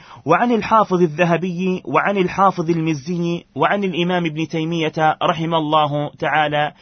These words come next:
جميع علماء المسلمين. هذا الإمام المبجل ابن مفلح رحمه الله تعالى أثنى عليه جماعة من العلماء. قال عنه الإمام أبو البقاء السبكي:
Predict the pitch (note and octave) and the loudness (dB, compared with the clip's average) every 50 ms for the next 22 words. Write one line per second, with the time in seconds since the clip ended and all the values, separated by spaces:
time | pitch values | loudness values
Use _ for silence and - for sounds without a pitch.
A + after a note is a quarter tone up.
0 | - _ - B2+ D#3 D#3+ F3 F3 D#3+ C3 C3+ C3 C#3+ C#3+ C#3 C#3 C#3+ C#3 C#3 - | -20 _ -4 0 0 2 2 2 2 2 0 0 0 0 0 2 2 2 2 0
1 | B2+ C3 C3+ C#3+ - - - - - _ - E3 D#3 D3 E3 - - E3 F3 F3 | 0 -4 -6 -8 -12 -18 -20 -20 -8 _ 0 0 2 0 -2 -4 -2 2 2 2
2 | D#3 A#2+ G2 - _ _ _ _ _ _ - D#3 A#3+ D4+ C#4+ C4 A#3 A3+ G3+ G3 | 2 2 0 -6 _ _ _ _ _ _ -2 2 2 4 4 2 2 2 0 0
3 | G#3 G#3+ G#3 G3 F#3+ G3 G3 G3+ F#3 _ _ - - _ _ _ - D3+ E3+ F#3+ | 2 4 4 4 4 2 0 -2 -4 _ _ -20 -20 _ _ _ -2 -2 0 0
4 | F#3 F3 D#3+ G3 G3 D#3 C#3 D#3+ F3 F3 F3+ - F#3 E3+ D#3+ D#3+ F3+ G3+ F#3 F3 | 0 0 2 2 0 0 2 2 4 4 4 2 2 2 0 0 -2 -2 -4 -4
5 | E3+ E3 E3+ D#3+ D#3 F3 D3+ D#3 D#3 E3 E3 D#3+ D3 D3+ D#3+ E3 D#3 D3 D3+ D3+ | -4 -4 -2 -2 -2 -2 -2 -2 -2 0 0 0 2 4 2 2 2 2 0 0
6 | C#3 E3 F3+ F3+ F#3 F#3+ - - - - - - _ - A#3+ - - G3 F#3+ F3+ | 2 2 2 2 0 -2 -4 -8 -18 -20 -20 -10 _ -4 -4 -2 -2 0 0 2
7 | D#3 E3 F3 G3 F#3+ E3+ F3 D#3+ C#3+ E3 E3 F3+ F#3 F3+ D3+ D#3+ E3+ - F#3 E3 | 2 2 2 0 0 0 0 2 0 0 2 2 2 2 2 2 0 -2 -2 -4
8 | D#3 D#3 D3+ D3+ C3+ A#2+ A#2 C3+ B2+ A#2+ B2 A#2 G2+ - _ _ _ _ _ _ | -2 -2 -2 -2 0 0 0 2 2 2 2 0 -2 -4 _ _ _ _ _ _
9 | - F3+ G3+ G#3+ G#3 G3+ A3 B3 A3 G#3 A3 G#3+ D#3+ F#3+ A3 A3+ A3 G#3 G#3+ - | 2 2 2 4 2 2 2 2 2 2 0 0 0 2 4 4 4 4 4 2
10 | - F#3 F#3+ F#3 E3+ F3+ - - G#3+ - - F3 - - F#3 D3 - - G#3+ G3+ | 4 2 2 2 2 0 2 2 2 2 2 -2 -2 -2 -4 -4 -4 -4 -4 -2
11 | E3+ A#2 - | -2 -4 -6